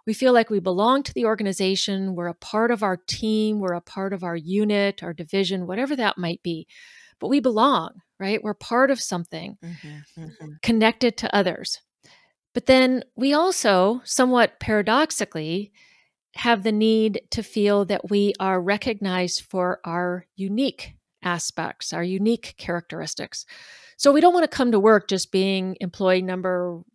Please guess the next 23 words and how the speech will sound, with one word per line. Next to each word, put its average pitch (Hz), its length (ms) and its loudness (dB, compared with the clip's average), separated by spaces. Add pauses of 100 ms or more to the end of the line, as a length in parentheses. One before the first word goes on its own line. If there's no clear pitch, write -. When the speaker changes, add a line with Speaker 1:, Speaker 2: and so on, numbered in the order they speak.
Speaker 1:
one 190 480 -4
thousand 180 500 -2
five 180 240 -2
hundred 175 340 -4
forty-two, 175 560 2
Speaker 2:
<laughs> - 40 -8
Speaker 1:
right? 190 340 6 (200)
Speaker 2:
Right. 170 240 -2
Speaker 1:
I 220 120 10
wanna 294 240 10
come 269 260 4
to 302 60 6
work 202 360 6
being 220 280 4
recognized 202 760 2
for, 180 480 0
for 185 180 -2
myself, 208 840 -2 (500)
uh, 202 200 2
for 226 180 -2
Donna, 214 500 4
all 208 200 2
the 208 420 2